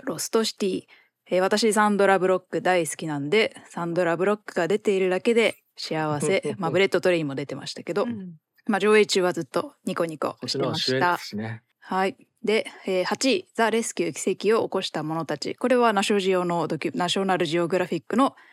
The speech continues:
Speaker 1: ドキュメンタリーで、私は結構チェックするようにしているので、こちらも見ました。でも、この事件、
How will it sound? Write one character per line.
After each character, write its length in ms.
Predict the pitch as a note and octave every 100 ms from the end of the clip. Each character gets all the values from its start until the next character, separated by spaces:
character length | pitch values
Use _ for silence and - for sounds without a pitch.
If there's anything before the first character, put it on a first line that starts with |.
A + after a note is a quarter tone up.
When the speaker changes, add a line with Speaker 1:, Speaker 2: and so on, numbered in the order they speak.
| - - -
Speaker 1:
ド 100 | F#3
キ 80 | F#3+
ュ 20 |
メ 80 | F3
ン 60 |
タ 100 | D#3
リ 180 | - -
ー 40 |
で、 80 | C#4
私 300 | D#3+ D#3+ E3
は 160 | E3 D3+
結 220 | - D3+
構 140 | D3+ C#3+
チ 100 | D#3+
ェ 40 |
ッ 40 | -
ク 120 | D#3
す 120 | D#3+
る 80 | E3
よ 100 | D3+
う 40 |
に 100 | C#3+
し 80 | C#3
て 100 | D#3
い 60 | D3+
る 60 |
の 80 | C#3+
で、 180 | C#3+ -
こ 140 | D#3
ち 100 | -
ら 120 | D3+
も 180 | D3+ D3+
見 120 | D#3+
ま 120 | D#3+ D#3+
し 80 |
た。 180 | - - - _ _
で 100 | -
も、 180 | A3+ G#3
こ 140 | - A3+
の 460 | A#3 A#3 A#3 A3
事 140 | G#3+ G#3+
件、 320 | D#3+ -